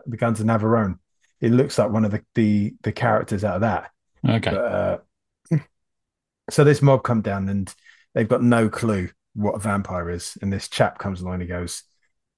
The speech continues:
Speaker 1: "Those two girls were killed by a vampire." And they're like, "Well, what's that?" And he goes, "Well, you've got to go up there with this bit of wood, uh, 'cause they're gonna rise from their graves, and you've got to drive this stake into their chest." And they're saying, "Well, hold on, we're waiting for the Burgermeister to turn up,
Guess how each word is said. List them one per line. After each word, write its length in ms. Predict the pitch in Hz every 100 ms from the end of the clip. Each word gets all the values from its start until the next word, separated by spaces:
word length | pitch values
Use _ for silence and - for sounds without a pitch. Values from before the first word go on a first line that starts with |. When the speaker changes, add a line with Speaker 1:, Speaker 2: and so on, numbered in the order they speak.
| _ _ _ _ -
Speaker 1:
"Those 220 | 117 113
two 120 | 110
girls 340 | 110 110 92 -
were 80 |
killed 220 | 98 107 95
by 120 | 98
a 40 |
vampire." 540 | 95 104 90 92 87 - _ _ _
And 120 | - 95
they're 60 | 92
like, 120 | 107
"Well, 100 | 104
what's 180 | 139 -
that?" 240 | 151 92
And 80 | 92
he 60 |
goes, 160 | 92 92
"Well, 100 | 95
you've 140 | 95
got 120 | 95 98
to 60 |
go 160 | 101 104
up 80 | 92
there 160 | 101
with 80 | 95
this 140 | 98 -
bit 140 | -
of 80 | 95
wood, 260 | 98 95 - _ _ _ _ -
uh, 140 | 90 90
'cause 100 | -
they're 100 | 101
gonna 160 | 98 92
rise 360 | 101 107 98
from 80 | -
their 100 | 95
graves, 380 | 92 95 90 92
and 80 | 98
you've 100 | 92
got 100 | 107
to 80 | 92 -
drive 360 | - 107 98 -
this 180 | 95
stake 380 | - - 101 98
into 180 | 98 90
their 120 | 82
chest." 360 | 90 90 87 -
And 440 | _ _ _ -
they're 60 | 107
saying, 160 | 117
"Well, 140 | 110 110
hold 180 | 135 127
on, 100 | 110
we're 120 | 113
waiting 200 | 120 113
for 120 | 104
the 80 | 101
Burgermeister 640 | 117 113 107 101 98 -
to 120 | 87 95
turn 260 | 95 87
up, 220 | 85 -